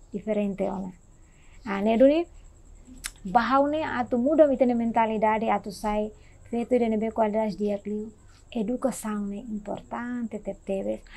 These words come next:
atu muda ita ne mentalidade. Bele mos mane, laos de feto de.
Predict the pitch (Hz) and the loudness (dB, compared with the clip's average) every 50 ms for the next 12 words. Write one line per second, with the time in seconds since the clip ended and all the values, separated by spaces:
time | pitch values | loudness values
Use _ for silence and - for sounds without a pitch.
0 | - - - 208 208 - 226 220 226 269 302 302 294 254 220 - 220 214 220 214 | -18 -12 -10 -10 -6 -4 -2 2 2 4 6 8 6 6 6 2 0 0 0 -2
1 | 208 202 196 180 196 196 190 190 185 190 180 185 185 185 - - - 214 220 311 | -4 -6 -6 -6 -6 -6 -6 -6 -6 -6 -6 -8 -8 -12 -14 -12 -8 -2 0 0
2 | 359 440 494 494 480 440 427 - 247 226 208 208 214 226 226 208 190 185 - - | 0 0 0 -2 -4 -4 -2 0 0 0 0 0 0 0 0 0 -2 -2 -6 -16
3 | - - - - - - - 233 233 226 247 240 - - 220 208 208 202 185 202 | -20 -20 -20 -20 -12 0 4 6 6 6 6 2 0 0 -2 -2 -2 -2 0 0
4 | 190 185 180 180 | 0 0 -2 -4